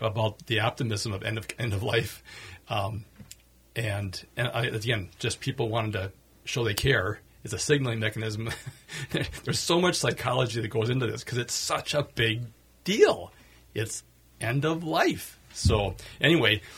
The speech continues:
but we're gonna talk right now about what are the services that Thanacare provides to patients, clients, families, and communities. And I'd like to have Sam jump in here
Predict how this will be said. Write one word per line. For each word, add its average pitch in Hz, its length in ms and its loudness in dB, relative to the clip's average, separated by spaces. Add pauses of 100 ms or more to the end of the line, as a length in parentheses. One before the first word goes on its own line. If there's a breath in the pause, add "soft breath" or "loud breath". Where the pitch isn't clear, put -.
(140 loud breath)
but 131 100 8
we're 156 80 10
gonna 180 100 8
talk - 260 6
right 139 140 6
now 143 160 6
about 113 240 6
what 139 140 6
are 156 40 6
the - 100 4
services 143 640 2 (400 loud breath)
that 131 140 6
Thanacare 135 920 4
provides 123 760 2
to 135 520 2 (480)
patients, 123 480 0
clients, 117 540 0
families, 120 420 2
and 113 100 -2
communities. 113 600 -2 (760)
And 151 80 2
I'd 135 80 6
like 165 120 6
to 247 80 -2
have 151 140 4
Sam 156 380 4
jump 110 320 0
in 107 140 0
here 110 300 2